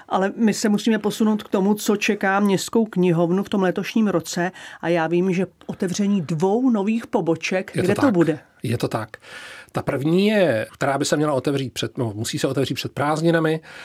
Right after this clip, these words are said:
Speaker 2: je pobočka v objektu starobylého velkého mlýna v Libni, to je, eh, na konci Tomajerových sadů, vlastně hned vedle Libeňského zámečku. Je to krásný objekt, eh,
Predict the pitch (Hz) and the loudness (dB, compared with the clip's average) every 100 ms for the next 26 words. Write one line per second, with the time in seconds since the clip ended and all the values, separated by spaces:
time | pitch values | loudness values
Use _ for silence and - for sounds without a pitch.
0 | - - - 147 131 156 131 135 120 139 | -18 -20 -16 -14 -6 0 0 0 -2 -2
1 | - - 165 139 117 - 123 127 - - | -4 -2 0 0 -4 -6 -2 -2 -2 -4
2 | 156 143 123 117 - - 117 123 131 147 | 2 2 2 -2 -6 -4 -2 0 2 2
3 | 151 131 151 127 113 110 113 143 147 156 | 2 0 2 2 0 -2 -2 -2 0 0
4 | 127 123 139 147 123 107 110 104 104 123 | 0 0 0 0 0 0 -2 -4 -4 -6
5 | - 123 117 113 117 113 117 151 143 117 | -6 -6 -4 -4 -4 -4 -4 -4 -4 -4
6 | 113 117 117 113 _ _ - 120 117 - | -6 -6 -6 -8 _ _ -6 -2 -2 0
7 | 135 120 117 110 113 117 123 - - 110 | 0 0 -2 -4 -2 -2 -6 -8 -8 -2
8 | 120 139 170 - - - - - - 139 | 0 0 -4 -8 -20 -20 -20 -20 -20 -20
9 | - 123 117 - 131 113 107 123 117 117 | -14 -6 -4 -2 -4 -4 -4 -2 -2 -2
10 | 107 113 - 127 120 113 107 110 - - | -2 -4 -2 -2 -2 -2 -2 -4 -8 -2
11 | 117 120 113 - - - 120 117 110 - | 0 0 0 -2 -4 -4 -2 -4 -4 -2
12 | 135 131 117 113 113 113 - - - | -2 0 -2 0 0 -2 -8 -8 -2